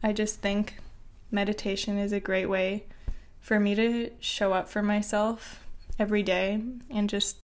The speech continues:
I don't know, give myself a little extra care and just acknowledge, acknowledge myself. <laughs> I think it's just a time for me to show love for myself without judgment and just surrender in the present moment.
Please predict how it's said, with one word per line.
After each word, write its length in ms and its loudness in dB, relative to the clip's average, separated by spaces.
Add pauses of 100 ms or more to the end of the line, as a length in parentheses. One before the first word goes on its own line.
I 80 4
don't 140 2
know, 340 -2
give 120 2
myself 560 2 (560)
a 60 2
little 280 6
extra 360 0
care 440 -2
and 220 -2
just 280 -4
acknowledge, 720 -2 (640)
acknowledge 480 0
myself. 600 2 (360)
<laughs> 340 -14
I 100 6
think 200 8
it's 160 6
just 180 2
a 60 4
time 260 0
for 140 0
me 240 4
to 500 2 (540)
show 400 2
love 300 2
for 160 0
myself 580 4
without 300 2
judgment 640 2
and 540 0 (100)
just 400 0
surrender 420 4
in 100 6
the 100 6
present 380 0
moment. 420 -2